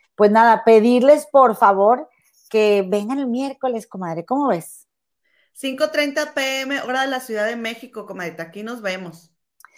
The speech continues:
Speaker 1: Aquí nos vamos a estar viendo. Vamos a ver qué más cuenta, este, la, la famosada. A ver,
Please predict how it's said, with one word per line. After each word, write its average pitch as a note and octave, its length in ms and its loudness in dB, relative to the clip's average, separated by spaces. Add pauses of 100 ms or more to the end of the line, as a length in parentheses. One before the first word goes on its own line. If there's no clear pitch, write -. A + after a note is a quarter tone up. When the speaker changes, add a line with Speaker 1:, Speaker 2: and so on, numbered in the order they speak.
(180)
Speaker 1:
Aquí G3 240 0
nos D4 120 2
vamos D#4 240 4
a D#4 40 4
estar C#4 260 4
viendo. D#4+ 460 4
Vamos A#3+ 440 2
a C#4 80 4
ver B3+ 180 2
qué C4+ 120 4
más C4 240 0
cuenta, B3 840 2
este, F#3+ 520 -4 (140)
la, G3+ 200 -6
la G3 160 -2
famosada. G#3+ 720 0 (400)
A G#3+ 120 6
ver, A#3+ 200 6